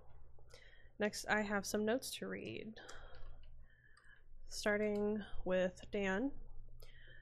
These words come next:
Who says, "Finish the dynamic U S B descriptors P R, which was merged. There were some bugs, and I have some P Rs to fix, in to fix those.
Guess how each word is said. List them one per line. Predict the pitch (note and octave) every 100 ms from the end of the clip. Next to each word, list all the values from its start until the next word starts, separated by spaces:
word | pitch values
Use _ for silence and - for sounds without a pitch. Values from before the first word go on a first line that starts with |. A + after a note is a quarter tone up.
| - -
Who | A3
says, | - G#3 G#3
"Finish | B3 C#4+ -
the | A3
dynamic | G#3 G#3 A3 A3
U | A3+
S | G#3
B | - G3+
descriptors | F#3 - G#3 A#3+ -
P | - A#3
R, | A#3+
which | A#3 -
was | E3+ E3+
merged. | E3+ G#3 C4+ - - - -
There | - F3+
were | F3+
some | F3
bugs, | F3 F#3 G#3+ A3
and | G3 F3
I |
have | F3+ F#3
some | F3+
P | E3+ F3+
Rs | F3+ F3
to | -
fix, | F3+ - - -
in | G3 G3
to | F#3+
fix | F3+ F3+ -
those. | - - -